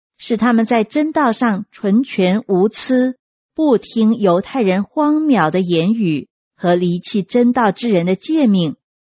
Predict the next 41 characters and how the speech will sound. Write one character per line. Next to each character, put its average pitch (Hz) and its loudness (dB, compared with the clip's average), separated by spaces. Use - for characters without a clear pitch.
在 180 2
洁 180 0
净 214 0
的 170 2
人， 160 -2
凡 170 -2
物 311 0
都 214 2
洁 165 -2
净； 202 -2
在 240 0
污 320 -2
秽 311 -2
不 214 -4
信 349 -4
的 208 2
人， 160 -2
什 - -2
么 143 -2
都 339 0
不 302 -2
洁 165 0
净， 202 -2
连 180 0
心 311 -6
地 262 -2
和 - -2
天 339 -6
良 170 -2
也 196 0
都 180 2
污 185 0
秽 180 0
了。 156 -4
他 208 -2
们 175 0
说 190 0
是 185 -4
认 214 2
识 202 -6
神， 160 -2